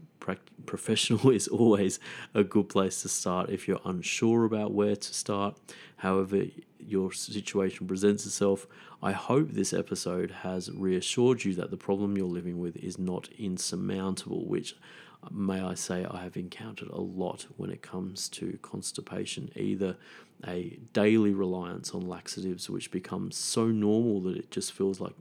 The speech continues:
you know, just as it should be, which is not the case. And things like senna and other, other things as well have their own issues. And I will,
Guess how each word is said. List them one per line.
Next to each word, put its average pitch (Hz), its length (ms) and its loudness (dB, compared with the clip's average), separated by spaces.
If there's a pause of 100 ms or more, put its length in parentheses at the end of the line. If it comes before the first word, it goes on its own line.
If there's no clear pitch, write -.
(160)
you 90 100 -10
know, 92 160 -10
just - 200 -10 (100)
as 92 160 -2
it - 80 -10
should 113 260 -2
be, 110 260 2 (320)
which - 140 -10
is 95 100 -6
not 101 260 0
the 101 80 -6
case. 92 420 -6 (400)
And 90 480 -4
things 95 240 -2
like 92 200 -4
senna 95 560 0
and 92 140 -4
other, 107 320 0 (100)
other 101 240 -4
things 90 340 -6
as - 140 -8
well 92 180 -2
have 92 180 -8
their 95 240 -6
own 98 220 2
issues. 92 580 -4 (380)
And 92 460 -2
I 95 80 -4
will, 92 360 -4